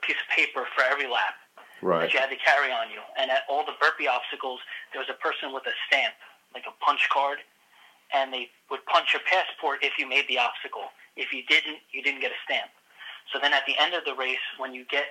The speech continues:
Speaker 1: to before the transition point, there's a guy that checks it, the, the official.
Speaker 2: Yeah.
Speaker 1: And then he tells you how many burpees you gotta do, and then you do them, all your burpees in one spot,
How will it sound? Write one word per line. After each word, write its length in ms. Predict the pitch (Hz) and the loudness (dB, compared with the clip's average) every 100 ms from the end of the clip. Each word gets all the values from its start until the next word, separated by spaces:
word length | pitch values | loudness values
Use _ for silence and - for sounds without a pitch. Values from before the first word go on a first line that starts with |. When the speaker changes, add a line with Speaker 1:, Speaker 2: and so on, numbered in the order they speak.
| - - | -6 -6
Speaker 1:
to 280 | 143 131 127 - _ _ _ _ - | -4 -8 -14 -18 _ _ _ _ -6
before 360 | 135 - 151 | -6 -2 -2
the 100 | 139 | 0
transition 600 | - 147 135 160 175 151 135 - | 2 2 4 2 2 0 -4 -6
point, 280 | 131 151 - - _ _ _ - - _ | -4 -4 -4 -18 _ _ _ -20 -20 _
there's 240 | 143 135 131 143 | -4 -2 -2 -4
a 120 | - | 0
guy 200 | 139 139 | 2 2
that 140 | 127 | 0
checks 240 | - 180 - | 2 0 0
it, 160 | 110 - _ | -8 -8 _
the, 240 | 135 113 110 - | -6 -6 -6 -8
the 140 | 110 107 - - _ - | -8 -8 -12 -20 _ -4
official. 360 | - 156 - - - _ - - 107 | 0 2 2 -2 -8 _ -20 -12 0
Speaker 2:
Yeah. 240 | 98 90 | 4 4
Speaker 1:
And 80 | 127 | 2
then 260 | 127 123 131 | -4 -6 -6
he 160 | - 160 - | 0 2 4
tells 200 | 151 135 | 4 4
you 60 | |
how 60 | 139 | 2
many 140 | 131 123 | 0 0
burpees 340 | 151 - 185 | 0 0 -2
you 80 | 131 | -2
gotta 240 | 135 131 127 | 0 -2 -4
do, 200 | 131 127 | -6 -4
and 100 | 123 | -4
then 120 | 127 | -4
you 80 | 123 123 | -6 -8
do 100 | 139 | -6
them, 160 | 131 117 117 - | -4 -6 -12 -4
all 160 | 139 147 | 0 2
your 120 | 135 | 0
burpees 420 | 131 131 135 135 135 - | 0 -2 -2 -4 -6 -10
in 80 | 113 113 | -14 -8
one 160 | 131 127 | -8 -8
spot, 460 | - 147 131 117 - | 0 2 4 0 -4